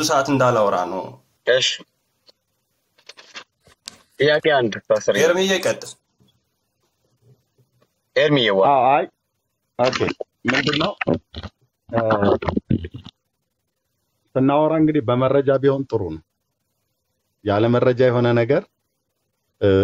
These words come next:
Speaker 3: ለ-፣ ለሚሰማውም ህዝብ የሚሰጠው ነገር አለ። መረጃ ባለው ነገር ቢሆን ግን በጣም ለማንም ይሁን ለማንም መረጃ ባለው ጉዳይ ላይ ካወራን ለማንም ይሁን ለማንም ለሰሚውም ይሁን ወይ ደግሞ ለሚነገረው ሰው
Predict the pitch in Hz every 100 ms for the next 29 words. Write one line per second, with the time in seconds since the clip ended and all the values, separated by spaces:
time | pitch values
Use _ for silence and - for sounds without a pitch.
0 | - 95 107 101 98 92 90 - _ _
1 | _ _ _ 107 107 117 123 120 117 120
2 | 120 143 127 104 110 - 113 104 104 92
3 | 90 82 73 73 _ _ _ _ _ _
4 | _ - 104 104 104 101 92 95 92 95
5 | 95 98 95 104 110 120 147 127 135 -
6 | 110 110 127 131 131 127 127 117 107 95
7 | 95 80 76 - _ _ _ _ _ _
8 | _ _ _ _ 104 104 104 104 98 98
9 | 98 95 95 101 104 107 - - 98 104
10 | 123 170 - _ _ _ _ _ _ 104
11 | 104 127 143 123 117 110 104 104 110 143
12 | 107 104 117 117 127 123 120 139 165 104
13 | 101 101 101 101 113 120 104 104 107 110
14 | 160